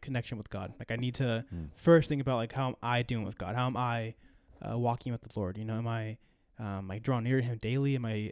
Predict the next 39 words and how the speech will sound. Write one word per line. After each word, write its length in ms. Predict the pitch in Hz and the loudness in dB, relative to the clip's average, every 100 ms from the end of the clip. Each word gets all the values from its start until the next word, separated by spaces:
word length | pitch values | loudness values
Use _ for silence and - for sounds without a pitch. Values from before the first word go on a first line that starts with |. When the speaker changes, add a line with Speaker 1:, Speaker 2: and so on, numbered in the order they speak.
| - | -6
Speaker 1:
am 100 | 120 | -6
I 80 | 104 | -2
walking 340 | 113 113 117 123 | 0 0 -2 -6
in 40 | |
his 120 | 107 - | -8 -4
presence? 480 | 139 127 131 120 | 0 2 2 0
Am 100 | 120 113 | -2 -2
I, 300 | 104 107 - _ _ _ _ | -2 -4 -8 _ _ _ _
like, 160 | 120 - | -6 -2
not 260 | 135 127 131 | 2 2 2
missing 320 | 131 - 131 | -2 -2 -4
what 80 | 120 | -4
he's 140 | - | -2
wanting 160 | 120 117 | 0 0
to 60 | |
do 200 | 117 123 | -2 -2
in 200 | 123 - | -2 -2
my 120 | 120 110 | -4 -4
daily 280 | 110 110 | -6 -8
life? 320 | 107 104 131 139 | -6 -4 -4 0
And 80 | |
when 80 | 135 | 0
I'm 80 | 139 | 6
doing 300 | 175 151 117 | 8 6 6
that, 420 | 139 185 147 135 - - _ | 6 8 8 4 -2 -20 _
then 320 | 131 143 156 | 0 6 6
I 80 | 135 | 6
can, 320 | - 123 120 - _ _ _ _ | 2 -2 -4 -8 _ _ _ _
then 320 | 143 156 147 | 0 4 4
what 160 | 139 127 | 4 2
falls 320 | - 131 127 | 2 2 4
more 160 | 131 123 | 2 2
naturally 400 | 120 117 127 110 | 0 -2 -2 -4
is 180 | 113 - | -6 -6
then 240 | 127 123 120 | -4 -4 -4
leading 220 | 123 117 | -4 -4
my 100 | 107 | -4
wife, 400 | 98 110 - - | -4 -6 -8 -4
then, 360 | 123 117 113 | -2 -2 -4